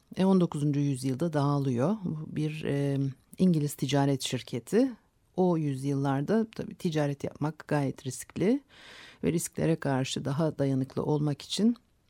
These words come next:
tüccarlar birleşiyor. E, Levant kelimesini tanımlamak gerekirse Akdeniz'in doğu sahillerinde bulunan, e, geniş bir, e, coğrafyayı, e, niteler.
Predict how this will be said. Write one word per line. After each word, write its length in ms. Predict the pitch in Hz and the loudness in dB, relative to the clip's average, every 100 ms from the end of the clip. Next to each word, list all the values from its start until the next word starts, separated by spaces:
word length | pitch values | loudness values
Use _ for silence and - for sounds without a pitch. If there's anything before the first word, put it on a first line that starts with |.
| _ - | _ 0
tüccarlar 580 | 180 143 139 139 180 | 0 2 0 2 0
birleşiyor. 640 | 175 147 143 131 - 123 123 _ _ _ _ _ _ _ _ _ _ _ _ 156 | 2 2 2 0 0 0 0 _ _ _ _ _ _ _ _ _ _ _ _ -2
E, 360 | 139 131 135 - - 175 | 0 -2 -6 -8 -4 6
Levant 360 | 208 180 143 - | 8 8 6 4
kelimesini 520 | 147 139 135 - 135 | 2 4 2 0 0
tanımlamak 560 | 156 151 147 147 139 | 2 2 4 4 2
gerekirse 560 | - 143 131 131 - - | 0 0 0 -4 -2 -4
Akdeniz'in 640 | 165 - 143 139 135 185 - - - - - - - - - _ - | -4 -2 0 0 2 -2 -2 -20 -20 -20 -20 -20 -20 -20 -20 _ 6
doğu 220 | 175 185 | 10 10
sahillerinde 840 | 175 160 143 139 135 139 139 143 | 6 4 4 4 4 4 4 4
bulunan, 440 | 135 139 135 135 190 - | 2 -2 0 0 0 -2
e, 340 | 139 139 131 131 | -2 0 0 2
geniş 340 | 151 160 - - | 4 4 2 -4
bir, 300 | 131 - - | -6 -6 -4
e, 240 | 127 123 | -4 -2
coğrafyayı, 720 | 151 147 143 135 139 127 120 120 - | 0 2 0 -2 -2 -2 -4 -8 -6
e, 200 | 131 123 | -4 -2
niteler. 640 | 135 - 131 180 240 - | -2 -2 0 2 0 -2